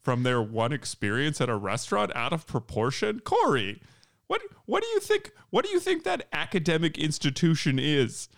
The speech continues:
It's a lot of well-reasoned people taking into account mitigating factors in the context of what happens to them, and then having a holistic review of a restaurant chain. Uh, they're not just, like, reading into their, like, weird own bullshit and hammering a place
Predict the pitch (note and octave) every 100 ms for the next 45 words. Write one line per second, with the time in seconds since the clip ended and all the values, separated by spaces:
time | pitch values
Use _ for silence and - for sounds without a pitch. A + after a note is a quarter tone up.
0 | _ - D3+ E3+ D3+ E3+ F3 A#2 G#2+ C#3+
1 | F3 F3 F3 F#3 G#3+ - B3 - A#2+ A#2+
2 | - _ - A2 A#2 D#3 D3 D#3+ D3+ D#3
3 | D3 B2 G#2 F#2+ G#2+ A#2+ A#2+ B2 C#3 C#3
4 | - A#2 A#2+ B2+ - G#3 D4 - A2+ -
5 | G#2+ G#2+ G#2+ G2 - G#2+ A2+ G#2+ A#2+ D3+
6 | - - - B2+ C#3 C#3+ C3 _ - C3+
7 | D3 C#3+ A#2+ B2+ B2 B2 D#3+ - F3 -
8 | C#3+ C3+ G3+ F#3+ C3 C3+ - _ _ -
9 | C3+ C#3 C#3+ F#3+ A#3+ - A#2+ A2+ - G#2+
10 | G#2 G2+ - - - - D3 D#3 G4+ A#4
11 | A4 C#4 F#3+ C#3 - _ - B2+ C3 C3
12 | B2 B2+ B2 A#2+ A#2+ G#2+ G#2 A2+ A#2 A2+
13 | - A#2 A2+ G#2 G#2 A2+ - B2+ C3 G2+
14 | - G#2+ A2 A#2+ A#2 A#2+ - B2 C3